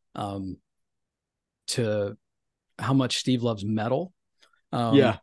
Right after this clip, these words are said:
Speaker 1: particularly in the eighties, like, he talked about, like, "Well, I was spending too much time, uh, with, you know, with heavy metal bands."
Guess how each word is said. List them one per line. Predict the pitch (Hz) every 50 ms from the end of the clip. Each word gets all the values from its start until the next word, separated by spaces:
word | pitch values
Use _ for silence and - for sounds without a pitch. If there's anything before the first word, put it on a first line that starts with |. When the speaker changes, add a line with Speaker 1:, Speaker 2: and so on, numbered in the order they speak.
| _ _ _
Speaker 1:
particularly | - 139 - - 143 135 - 151 143 147 147 147
in | 143 143
the | 143 139
eighties, | 135 139 139 139 147 156 156 143
like, | 139 123 117 -
he | - 127
talked | - - 127 123 - -
about, | 107 120 113 113 113 107
like, | 110 104 107
"Well, | 110 110 110 117 120
I | 117
was | 107 104 101
spending | - - - 113 110 110
too | 104 - 123
much | 117 110 - -
time, | - 120 110 110 110 107 107 107 - _ _ _ _ _ _ _ _ _ _ - - - -
uh, | 107 98 101 101 110
with, | 113 101 101 135 - _ _ _ _ _ _ _ _ _ - - _ _ -
you | 131 117 110
know, | 104 104 110 117 -
with | 123 117 -
heavy | 123 120 113 117 113
metal | 110 120 127 131 123
bands." | 107 117 113 107 104 104 104 107 - -